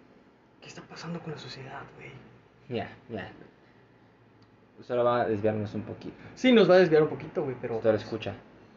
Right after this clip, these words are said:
Speaker 2: Yo te entiendo, te entiendo perfectamente. Pero no, no, no, no te, no te pongas de paranoico.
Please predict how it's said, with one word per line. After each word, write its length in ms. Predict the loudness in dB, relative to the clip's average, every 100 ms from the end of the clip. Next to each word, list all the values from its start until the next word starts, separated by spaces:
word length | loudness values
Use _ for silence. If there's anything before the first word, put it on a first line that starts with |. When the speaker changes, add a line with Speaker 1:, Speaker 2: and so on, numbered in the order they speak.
| _ _ _ _ _ _ _
Speaker 2:
Yo 140 | -6 -2
te 80 |
entiendo, 320 | -2 -4 -10 -14 -20 -20 _
te 60 | -8
entiendo 260 | -4 -2 -4
perfectamente. 560 | -12 -18 -20 -18 0
Pero 140 | 4 6
no, 180 | 6 4
no, 160 | 2 4
no, 180 | 2 2
no 180 | 2 0
te, 240 | 4 4 4
no 100 | 2
te 220 | 2 2
pongas 240 | 0 -2 -2
de 80 |
paranoico. 340 | -4 -6 -8